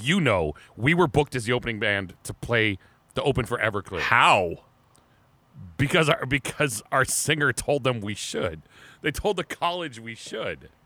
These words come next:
Speaker 2: Wow. I, I don't e-, I did not know that, actually. I mean, back then you literally told me, "Be here at this day and this time," and I showed up with a,
Speaker 1: <laughs>
Speaker 2: with a guitar and a bottle of Jack Daniels. <laughs> So, that was me at the time, so.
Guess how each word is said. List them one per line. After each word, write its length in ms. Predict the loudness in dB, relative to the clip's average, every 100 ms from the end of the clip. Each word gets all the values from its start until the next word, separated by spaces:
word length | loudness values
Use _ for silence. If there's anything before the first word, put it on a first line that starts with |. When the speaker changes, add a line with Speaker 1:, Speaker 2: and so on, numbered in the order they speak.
| _ -2
Speaker 2:
Wow. 600 | 4 6 6 6 2 -2 0
I, 340 | 4 6 6
I 20 | 6
don't 200 | 6 4
e-, 120 | 4
I 160 | 4
did 200 | 6 4 6
not 220 | 6 4
know 160 | 2 2
that, 160 | 2
actually. 480 | 2 0 -4 -4 -4 _ _ -18 -18 -18 -20 _ _ _ _ _ _ _ -4
I 60 | 2
mean, 180 | 4 6
back 240 | 6 6
then 180 | 6 6
you 120 | 6
literally 360 | 6 6 8 6
told 220 | 6 4
me, 80 | 4
"Be 200 | 4 6
here 140 | 8 6
at 140 | 6
this 180 | 4 4
day 220 | 6 6
and 100 | 6
this 140 | 2 4
time," 340 | 6 6 6
and 80 | 4
I 80 | 4
showed 260 | 4 4
up 100 | 4
with 160 | 4 2
a, 200 | 4 2
Speaker 1:
<laughs> 0 |
Speaker 2:
with 140 | 2 0
a 60 |
guitar 320 | 0 4 4
and 80 | 4
a 40 | 4
bottle 280 | 4 4 2
of 60 |
Jack 280 | 2 2 2
Daniels. 920 | 2 2 2 4 4 4 2 2 -6 -6
<laughs> 40 | -4 -2 -2 -4 -6
So, 600 | -10 -10 -4 -4 -2 -4 -4 -10 -8 4
that 120 | 6
was 160 | 6 6
me 140 | 4
at 100 | 4
the 60 | 2
time, 420 | 2 2 2 -2
so. 320 | -6 -4 -6